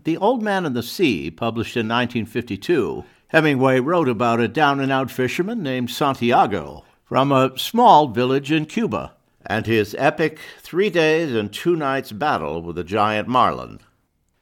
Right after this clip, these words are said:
Earlier this summer, a, uh, article in the New York Times caught my eye,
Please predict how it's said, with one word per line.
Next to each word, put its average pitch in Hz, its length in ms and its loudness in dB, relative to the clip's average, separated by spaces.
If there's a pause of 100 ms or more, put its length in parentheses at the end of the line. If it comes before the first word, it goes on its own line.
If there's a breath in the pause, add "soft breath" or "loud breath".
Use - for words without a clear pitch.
(800)
Earlier 127 460 2
this 98 200 0
summer, 92 680 0
a, 92 360 0
uh, 85 260 0
article 107 420 2
in 90 80 0
the 92 80 -2
New 104 80 -2
York 92 260 -2
Times 107 540 -2
caught 92 320 -2
my 80 260 -2
eye, 87 380 0